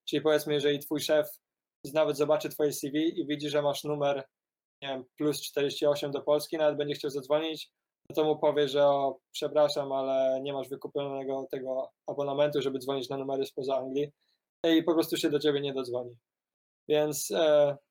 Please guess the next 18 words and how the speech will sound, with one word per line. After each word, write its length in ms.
jak 220
najszybciej, 440
tak, 220
numer 400
i 380
kartę 560
banku 240
angielskiego 600
i, 300
znaczy 320
ogólnie 340
bank 240
sobie 420
z-, 280
założyć 320
konto 300
w 20
banku, 440